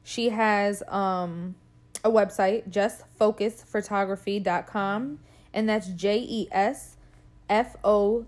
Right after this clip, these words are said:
C U S P H O T O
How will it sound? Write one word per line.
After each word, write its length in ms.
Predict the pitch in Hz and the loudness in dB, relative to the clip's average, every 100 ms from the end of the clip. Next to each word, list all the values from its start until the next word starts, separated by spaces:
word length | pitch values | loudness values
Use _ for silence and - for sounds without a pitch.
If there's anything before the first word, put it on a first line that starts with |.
| - | -12
C 520 | - - 220 214 226 | -12 -6 -4 -4 -8
U 320 | - 170 226 - | -10 -6 -4 0
S 420 | 196 208 - - - - _ - _ _ _ - | -2 -2 -8 -20 -20 -20 _ -20 _ _ _ -8
P 220 | 262 262 | -6 0
H 340 | 196 208 - - | 0 0 -4 -2
O 380 | 202 190 196 208 - | 2 2 2 -4 -10
T 240 | - 277 247 | -6 -4 0
O 360 | 196 185 185 | 2 2 0